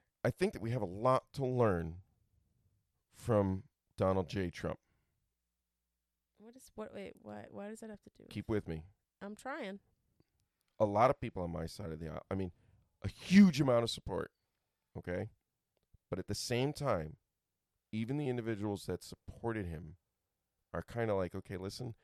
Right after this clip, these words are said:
Speaker 1: you did a great job. I don't know that I wanna hear, you know, two A M bathroom tweets aga-,
Speaker 2: <laughs>
Speaker 1: about, you know, um, how somebody
Speaker 2: Yeah.
Speaker 1: should suck a hot dog."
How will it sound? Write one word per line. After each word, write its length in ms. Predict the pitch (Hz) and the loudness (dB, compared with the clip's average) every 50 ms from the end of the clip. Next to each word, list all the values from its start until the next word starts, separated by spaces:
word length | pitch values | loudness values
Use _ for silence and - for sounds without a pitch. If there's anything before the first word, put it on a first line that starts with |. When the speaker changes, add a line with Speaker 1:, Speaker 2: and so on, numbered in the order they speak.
| _ _ _ _ | _ _ _ _
Speaker 1:
you 80 | - 85 | -14 -12
did 180 | 82 - 98 98 | -8 -6 -6 -6
a 40 | |
great 260 | - - 95 92 92 - | -4 -6 -6 -6 -6 -8
job. 360 | - - 73 76 76 - - - _ _ _ _ 107 | -10 -10 -8 -8 -10 -10 -12 -18 _ _ _ _ -18
I 40 | - - - | -18 -8 -4
don't 200 | 104 98 92 90 | -4 -4 -2 -2
know 120 | 107 104 | -4 -4
that 140 | 90 95 90 | -4 -4 -4
I 80 | 90 | -4
wanna 260 | 90 92 90 87 85 85 | -4 -4 -4 -4 -4 -6
hear, 340 | 85 87 87 85 85 82 - _ _ _ _ _ | -6 -4 -6 -6 -6 -8 -12 _ _ _ _ _
you 120 | 98 92 | -6 -4
know, 240 | 92 85 82 82 - _ _ - | -2 -2 -2 -4 -6 _ _ -10
two 180 | - 98 95 92 | -6 -4 -4 -2
A 40 | |
M 300 | 92 92 90 87 87 90 82 | -2 -4 -4 -4 -6 -6 -6
bathroom 460 | - 85 82 87 - - - 90 85 - | -6 -6 -6 -6 -6 -8 -10 -10 -10 -10
tweets 480 | - - - 90 85 80 - - - - - _ _ _ _ _ _ _ _ _ _ | -12 -12 -10 -10 -12 -12 -14 -16 -18 -18 -20 _ _ _ _ _ _ _ _ _ _
aga-, 220 | - 87 95 - - | -10 -6 -2 -2 -2
Speaker 2:
<laughs> 0 | |
Speaker 1:
about, 380 | - 78 90 90 87 85 - - - | 0 0 0 2 2 2 0 -2 -4
you 100 | 95 90 | -2 0
know, 300 | 90 87 85 85 - - - | 0 0 0 -2 -2 -6 -6
um, 340 | 82 78 78 80 80 78 - _ _ _ _ | -6 -4 -4 -4 -6 -8 -12 _ _ _ _
how 180 | 87 87 87 85 | -4 -2 -2 -2
somebody 380 | - - - - 104 98 98 90 | -2 -6 -6 -6 -4 -4 -4 -6
Speaker 2:
Yeah. 40 | 92 | -6
Speaker 1:
should 200 | 95 - 87 - | -6 -10 -10 -10
suck 260 | - - - 82 - | -8 -6 -4 -4 -4
a 100 | - 80 | -4 -6
hot 240 | 80 85 82 82 - | -4 -4 -4 -6 -4
dog." 240 | - 80 78 73 - | -4 -4 -4 -4 -8